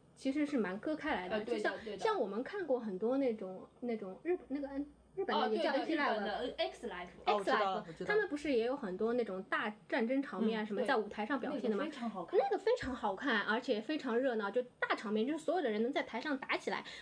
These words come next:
Speaker 1: 哐哐，然后他再给那些刀剑再配上一点音，
Speaker 3: 嗯，
Speaker 1: 配-，要，
Speaker 3: 嗯，嗯。
Speaker 1: 要配得合适啊，
Speaker 2: 嗯。
Speaker 1: 那种。当然他打也就是不能，也不像就是拍电影嘛，他也是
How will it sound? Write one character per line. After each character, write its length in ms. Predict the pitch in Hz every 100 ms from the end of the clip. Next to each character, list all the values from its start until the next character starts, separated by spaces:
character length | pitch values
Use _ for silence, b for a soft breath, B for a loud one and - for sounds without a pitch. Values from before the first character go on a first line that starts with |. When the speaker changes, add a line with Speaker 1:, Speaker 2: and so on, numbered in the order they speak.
| B
Speaker 1:
哐 200 | - 294
哐， 140 | 254 254
然 80 | 226
后 60 |
他 100 | 240
再 220 | 302 247
给 140 | 226 202
那 100 | 214
些 120 | 285
刀 260 | 277 294 311
剑 260 | 302 226
再 100 | 226 226
配 280 | - 381
上 160 | 254 226
一 40 |
点 140 | 190 226
音， 160 | 269 277
Speaker 3:
嗯， 160 | 214 214
Speaker 1:
配-， 0 |
要， 80 | 381
Speaker 3:
嗯， 40 | -
嗯。 80 | 214
Speaker 1:
要 60 |
配 180 | 185 349
得 80 | 254
合 300 | 226 180 208
适 180 | - 285
啊， 180 | 196 - B B
Speaker 2:
嗯。 60 | 190
Speaker 1:
那 100 | 247
种。 240 | 220 208 214 B
当 140 | 392 403
然 80 | 370
他 100 | 453 -
打 200 | - 190 220
也 200 | 220 196 202
就 120 | -
是 140 | 294 -
不 100 | -
能， 200 | 320 254 -
也 160 | 226
不 80 | 196
像 240 | 254 320 269
就 100 | 277
是 80 |
拍 200 | 262 302
电 120 | 311 269
影 60 |
嘛， 60 | -
他 120 | 220
也 100 | 294
是 80 | 220